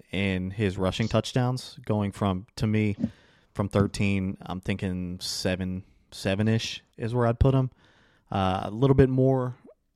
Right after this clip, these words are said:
uh, passing touchdowns, but as we all know, passing touchdowns are not worth as much as, um, rushing touchdowns. So that's just why I have him pushed back a little bit, and I just have some other guys making the jump. I still think he's gonna be phenomenal this year.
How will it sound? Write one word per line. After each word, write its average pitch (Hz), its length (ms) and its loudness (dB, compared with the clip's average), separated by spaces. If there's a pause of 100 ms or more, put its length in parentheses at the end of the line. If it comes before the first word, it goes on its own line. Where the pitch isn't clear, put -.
uh, - 100 -8
passing 123 380 2
touchdowns, 135 520 0
but 117 320 2
as 104 180 -2
we 110 100 2
all 107 120 2
know, 104 160 4
passing 101 340 2
touchdowns 104 440 0
are 107 60 2
not 101 160 4
worth 101 240 -2
as 98 100 -2
much 104 260 0
as, 95 240 0 (580)
um, 95 300 -2
rushing 113 280 4
touchdowns. 98 580 0 (420)
So - 120 0
that's - 140 -2
just 120 140 -4
why 117 140 6
I - 40 4
have 110 120 4
him 107 100 2
pushed - 220 0
back 95 220 2
a 107 40 0
little 101 160 2
bit, 98 340 6
and 113 160 2
I 131 60 6
just 131 160 0
have 117 120 8
some 107 160 4
other 95 160 6
guys 92 220 6
making 92 260 4
the 85 60 2
jump. 85 380 -2 (380)
I - 100 -2
still 139 200 4
think 117 160 2
he's 101 140 0
gonna 101 180 2
be 95 220 4 (340)
phenomenal 85 400 2
this 85 200 -2
year. 98 160 -2